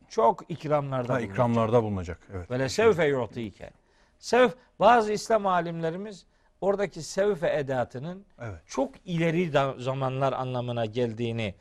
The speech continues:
Speaker 2: Hmm.
Speaker 1: ifade ederek tıpkı dördüncü ayetteki ahiret kelimesine ahiret anlamı verdikleri gibi buradaki
Speaker 2: Ahiret
Speaker 1: sevfedeki
Speaker 2: nimetleri.
Speaker 1: ödülleri de ahirette, cennette
Speaker 2: Cennette
Speaker 1: verilecek
Speaker 2: verilecek.
Speaker 1: ödüller diye yorumlamışlardır.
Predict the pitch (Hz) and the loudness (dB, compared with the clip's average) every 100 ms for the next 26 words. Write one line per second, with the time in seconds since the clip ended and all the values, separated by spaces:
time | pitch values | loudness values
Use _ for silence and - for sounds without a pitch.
0 | - 131 131 139 147 147 180 208 220 254 | -10 -6 -2 2 4 2 2 2 2 0
1 | - _ _ - _ _ _ - 233 233 | -6 _ _ -20 _ _ _ 2 2 2
2 | 190 196 185 202 185 190 185 180 185 170 | 4 4 4 -2 4 6 6 4 -2 0
3 | 135 165 160 170 202 - 175 165 147 - | 4 4 4 2 2 0 -4 0 -2 -4
4 | 139 123 90 _ _ _ _ 147 165 165 | -4 -2 -4 _ _ _ _ 6 6 8
5 | 196 208 139 165 151 151 147 156 151 143 | 6 6 2 0 0 2 2 2 0 -4
6 | 170 202 170 160 156 277 - - - - | -2 -2 -2 -2 0 -2 -4 -18 -20 -20
7 | - 202 220 196 180 185 - 208 143 151 | 2 6 8 6 2 0 2 4 6 6
8 | 175 185 165 160 147 190 170 196 196 202 | 6 4 4 4 6 4 4 4 6 4
9 | 254 311 294 - _ _ _ _ _ - | 4 4 4 0 _ _ _ _ _ -4
10 | 196 208 196 202 208 - - 147 - _ | 6 8 8 8 6 4 2 2 2 _
11 | _ - 180 196 202 139 131 - 202 - | _ -4 -2 0 0 2 4 4 4 2
12 | 240 - 175 147 165 151 160 156 151 131 | 2 2 0 -2 -4 -2 0 4 4 2
13 | 127 113 95 123 127 120 110 104 - 101 | 0 2 2 2 2 0 -2 -4 -4 -2
14 | 98 190 254 | -2 -6 -10